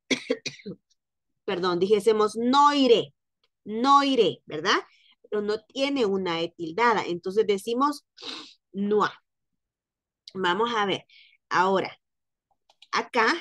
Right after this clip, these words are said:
vamos a encontrar unos, ¡ay, la fecha! Sí, la fecha,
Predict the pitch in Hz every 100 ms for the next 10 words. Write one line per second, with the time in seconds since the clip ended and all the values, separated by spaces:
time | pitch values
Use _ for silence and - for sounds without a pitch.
0 | - _ 175 180 170 214 185 170 160 165
1 | 156 202 202 185 - 466 587 587 466 403
2 | - 294 302 277 - 233 190 180 - -
3 | 226 233 226 190 180 - 196 180 175 -
4 | -